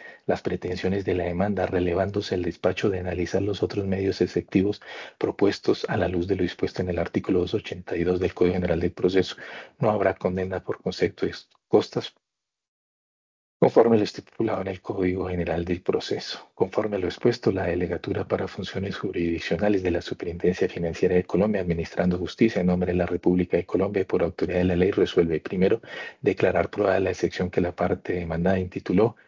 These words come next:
las excepciones que intituló Cumplimiento de las obligaciones contractuales por parte de Bancolombia e inexistencia del perjuicio reclamado por las razones expuestas a lo largo de la presente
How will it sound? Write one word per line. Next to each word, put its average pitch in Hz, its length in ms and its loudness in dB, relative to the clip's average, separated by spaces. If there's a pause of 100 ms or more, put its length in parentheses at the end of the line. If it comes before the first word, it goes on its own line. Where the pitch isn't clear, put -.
(220)
las - 220 -2
excepciones 98 600 0
que - 120 -10
intituló 90 500 -2 (240)
Cumplimiento 107 640 -2
de 98 60 -2
las 90 120 -6
obligaciones 90 540 -4
contractuales - 640 -2
por - 160 -2
parte 95 260 -2
de 92 60 0
Bancolombia 104 480 0 (400)
e 135 100 4
inexistencia 113 640 -4
del 90 80 -2
perjuicio 87 460 0
reclamado 92 640 -2
por 95 140 -4
las 92 160 -4
razones 90 400 -4
expuestas - 500 -6
a 90 60 2
lo 98 100 2
largo 92 260 -2
de 90 80 0
la 90 100 -6
presente - 580 -4